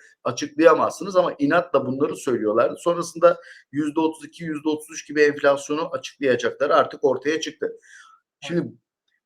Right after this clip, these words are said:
bu, ben şunu söylemeye çalışıyorum. Bu açıkladıkları enflasyonla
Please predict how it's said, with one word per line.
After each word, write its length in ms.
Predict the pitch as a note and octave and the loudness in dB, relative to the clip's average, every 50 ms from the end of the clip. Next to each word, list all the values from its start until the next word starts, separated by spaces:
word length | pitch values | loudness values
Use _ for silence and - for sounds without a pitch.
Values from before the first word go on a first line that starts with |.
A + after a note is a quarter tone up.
| _ _ | _ _
bu, 460 | A2 A2 A#2 D#3+ A3+ B3 A#3+ - - _ | -14 -8 0 2 2 2 0 -2 4 _
ben 140 | E3 F3+ G3 | 8 8 8
şunu 220 | F#3+ - G3 A3+ | 8 0 -4 -6
söylemeye 360 | A3+ - F#3+ D#3+ D3 C3+ B2 - | 0 2 2 2 4 2 0 -2
çalışıyorum. 380 | - G#2 F#2+ G2 F#2 A2 B2 | -2 -6 -8 -8 -10 -8 -4
Bu 200 | F3+ G3+ - - - _ | -4 -4 -4 -6 -8 _
açıkladıkları 960 | A#2+ C3 - - F3+ - - F3 F3 F3+ F#3 - - F#3+ G3 G3 F#3+ - - | -6 -6 -4 -8 -8 -2 0 0 0 0 -4 -2 0 2 2 4 2 0 -4
enflasyonla 1300 | - C3+ C#3+ D3 C#3 - - D#3 D#3+ F3 E3+ - - - F3 F#3+ G#3+ A#3 A3 G#3 A3+ B3 - - _ | 0 0 0 0 -2 -4 -2 0 0 0 -2 -6 -6 -4 -2 -2 -2 -2 0 -2 -2 -2 -2 -8 _